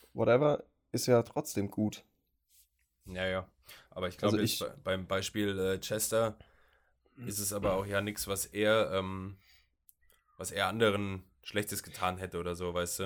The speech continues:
Speaker 1: Ja, er
Speaker 2: Aber
Speaker 1: schadet
Speaker 2: das war
Speaker 1: per
Speaker 2: jetzt
Speaker 1: se
Speaker 2: einfach nur
Speaker 1: keinem
Speaker 2: als,
Speaker 1: damit.
Speaker 2: als Beispiel einfach nur so, du weißt nie, was
Speaker 1: Genau.
Speaker 2: persönlich bei jemandem abgeht. So.
Speaker 1: Genau, genau. Ähm, auch ein gutes Beispiel, da hat mich, äh, ein Kumpel auch letztens drauf hingewiesen, auf die, auf die, ähm, Serie, so eine Miniserie.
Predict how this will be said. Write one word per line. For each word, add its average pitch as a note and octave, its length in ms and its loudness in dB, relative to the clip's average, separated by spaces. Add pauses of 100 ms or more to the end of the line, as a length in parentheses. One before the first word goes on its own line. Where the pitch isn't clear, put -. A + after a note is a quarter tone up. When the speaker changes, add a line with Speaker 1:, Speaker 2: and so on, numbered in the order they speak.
Speaker 1:
Ja, A2+ 180 12
er A#2 140 10
Speaker 2:
Aber G2+ 80 8
Speaker 1:
schadet A2+ 240 10
Speaker 2:
das A#2+ 80 2
war G2+ 80 4
Speaker 1:
per G#2 80 10
Speaker 2:
jetzt G2+ 80 4
Speaker 1:
se G#2 80 10
Speaker 2:
einfach G#2 160 4
nur G#2 100 6
Speaker 1:
keinem F#2+ 80 4
Speaker 2:
als, F2+ 100 0
Speaker 1:
damit. F#2+ 220 -6 (120)
Speaker 2:
als - 180 -6
Beispiel G2+ 400 0
einfach G2 240 0
nur F#2+ 120 -2
so, F#2+ 200 -4
du F#2 120 -10
weißt G2 240 2
nie, G2 160 -4
was G2 180 2
Speaker 1:
Genau. A2 180 8
Speaker 2:
persönlich F#2+ 400 2
bei F#2 100 0
jemandem F2+ 320 -2
abgeht. E2 440 -6 (180)
So. D#2+ 280 -14 (260)
Speaker 1:
Genau, G#2 300 8 (200)
genau. G#2 280 4 (480)
Ähm, G#2 480 8 (460)
auch A#2+ 220 10
ein C#3 80 6
gutes D3 240 4
Beispiel, C3+ 320 8
da A#2 80 10
hat A#2 100 4
mich, A#2+ 220 2
äh, A2+ 120 8
ein G#2+ 140 4
Kumpel C#3 260 4
auch A#2 100 8
letztens A#2+ 300 0
drauf - 260 0
hingewiesen, B2+ 420 2
auf A2 160 2
die, A2+ 320 2
auf - 160 -4
die, A2 220 0
ähm, G2+ 320 -2
Serie, B2 560 2 (320)
so - 180 -6
eine G#2+ 100 2
Miniserie. A2+ 720 0